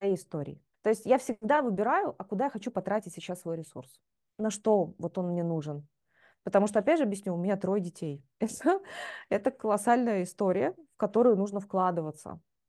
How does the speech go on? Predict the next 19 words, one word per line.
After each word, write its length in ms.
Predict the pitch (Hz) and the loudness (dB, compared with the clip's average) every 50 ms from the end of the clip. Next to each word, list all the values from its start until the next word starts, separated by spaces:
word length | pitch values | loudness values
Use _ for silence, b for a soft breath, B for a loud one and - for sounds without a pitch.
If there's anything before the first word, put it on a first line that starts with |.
| _ | _
да, 140 | - - - | -8 -8 -6
постоянно. 800 | - - 185 196 - - 175 156 160 160 165 160 147 147 143 147 - _ _ _ _ _ _ _ _ _ _ _ _ | -6 -6 -8 -6 -4 -2 -2 0 0 -2 -2 -4 -4 -6 -8 -10 -14 _ _ _ _ _ _ _ _ _ _ _ _
Э, 560 | 170 165 165 160 160 165 - - - 113 - - | -12 -10 -10 -10 -10 -10 -10 -10 -10 -10 -10 -10
в 120 | - 170 175 | -6 -6 -6
институты, 800 | 185 - - 214 202 208 - 165 170 165 156 - 170 165 165 151 | -6 -4 -6 -6 -6 -4 -4 -4 -4 -4 -4 -4 -2 -2 -2 -4
в 160 | - - - | -6 -12 -18
школу. 760 | - - - _ - 180 175 170 170 165 160 165 165 165 160 B B B B B _ _ _ - | -18 -18 -14 _ 2 4 6 6 6 4 4 2 0 -2 -2 B B B B B _ _ _ -12
Э, 160 | 175 175 170 | -8 -6 0
даже 240 | 165 180 190 190 202 | 2 2 2 4 2
вот 120 | 190 190 190 | 0 2 2
в 40 | |
этого 240 | 196 190 196 185 180 | 2 2 2 0 0
маленького 460 | 185 190 202 202 190 175 165 175 165 | 0 0 0 0 -2 -2 -4 -4 -4
двухлетнего, 720 | 160 160 165 - - 180 220 302 - - 214 185 175 165 165 b b b b b b b _ _ - - | -4 -6 -8 -8 -4 -4 -4 -4 -4 -4 -4 -4 -4 -6 -8 b b b b b b b _ _ -20 -14
э, 380 | - 170 170 165 160 151 143 139 139 - - | -10 -8 -6 -6 -4 -4 -6 -6 -8 -12 -14
ну, 220 | - - - 180 170 | -12 -8 -6 -6 -4
то 80 | - 160 | -4 -6
есть 120 | - - | -6 -6
постоянно. 720 | - 185 - - 190 196 196 185 165 156 147 143 139 139 | -8 -10 -4 -2 0 0 0 0 -2 -4 -6 -8 -10 -12